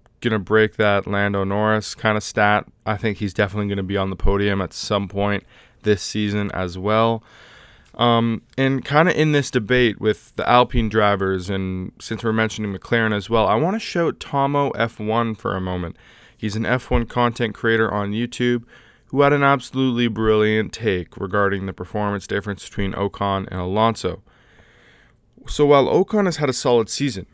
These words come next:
with fifty-two points to Alonso's twenty-nine, and, you know, a lot of people have commended Ocon for outscoring the former two-time world champion.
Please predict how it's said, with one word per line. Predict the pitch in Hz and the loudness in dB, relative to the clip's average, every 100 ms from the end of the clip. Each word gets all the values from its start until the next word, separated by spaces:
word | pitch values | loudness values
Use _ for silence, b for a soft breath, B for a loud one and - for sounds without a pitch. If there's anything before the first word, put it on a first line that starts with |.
| _ _ - | _ _ -16
with | 113 - | -10 -2
fifty-two | 196 208 160 151 | 0 0 -4 -2
points | 127 123 117 | 0 -2 -4
to | - 113 | -4 -2
Alonso's | 107 110 107 95 | 0 -2 -4 -10
twenty-nine, | - 107 104 107 101 87 | 0 0 2 0 0 -2
and, | 87 101 98 101 98 90 - _ _ - | -4 -2 -2 -2 -6 -8 -14 _ _ -8
you | 120 | -4
know, | 110 101 107 120 _ _ _ _ - | -2 -2 -4 -10 _ _ _ _ -6
a | |
lot | 107 113 | 0 0
of | 110 | 0
people | 113 104 | -6 -4
have | 107 101 | -6 -4
commended | 120 113 123 135 107 95 | -4 -2 0 2 0 0
Ocon | 101 95 98 98 95 - b b b | -6 -6 -8 -8 -8 -14 b b b
for | - | -8
outscoring | - 135 120 - 110 110 107 107 104 95 | 0 0 0 -4 -4 -2 -2 -4 -8 -6
the | 107 104 101 - _ _ | -4 -2 -4 -6 _ _
former | - 107 104 101 | -8 -4 -4 -4
two-time | 107 - 98 98 | -6 -6 -6 -4
world | 95 | -6
champion. | - 113 107 - | -2 -2 -2 -8